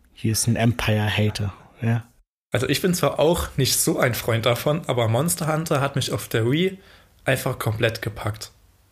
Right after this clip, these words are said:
Speaker 2: Da war's mir echt komplett egal, ob man da grinden muss ohne Ende, aber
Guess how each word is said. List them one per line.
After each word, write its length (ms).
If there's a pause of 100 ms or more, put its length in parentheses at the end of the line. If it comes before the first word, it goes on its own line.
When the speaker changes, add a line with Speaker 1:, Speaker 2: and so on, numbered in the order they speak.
Speaker 2:
Da 100
war's 220
mir 160
echt 560
komplett 500
egal, 460
ob 80
man 100
da 120
grinden 480
muss 200
ohne 280
Ende, 420 (500)
aber 520